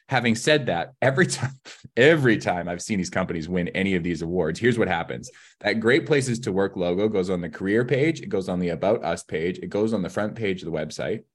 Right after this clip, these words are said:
Then it goes on the signature of every single person's email, and nothing ever happens to it from there. It's this branding piece that we use that we should be proud of, to be very clear.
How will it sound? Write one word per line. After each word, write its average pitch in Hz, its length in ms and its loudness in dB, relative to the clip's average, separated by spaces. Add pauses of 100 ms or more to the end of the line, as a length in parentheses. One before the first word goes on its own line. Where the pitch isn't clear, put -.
Then 190 300 2
it 151 60 2
goes 104 300 0
on 90 120 -4
the 87 60 -4
signature 101 600 -2
of - 320 -10
every 165 320 4
single 120 380 0
person's 95 520 -4
email, 92 600 -4 (420)
and 101 380 2
nothing 127 480 2
ever 95 240 0
happens 80 520 -6
to 67 100 -8
it - 100 -8
from - 180 -14
there. - 320 -16 (140)
It's - 180 0
this 104 220 -2
branding 117 720 2
piece 90 260 -4
that - 140 -6
we 90 120 -4
use 120 360 2
that 107 80 0
we 101 100 -4
should 240 320 -2
be 285 140 0
proud 226 320 4
of, 87 180 0
to - 100 -8
be 139 120 2
very 165 260 2
clear. 143 480 0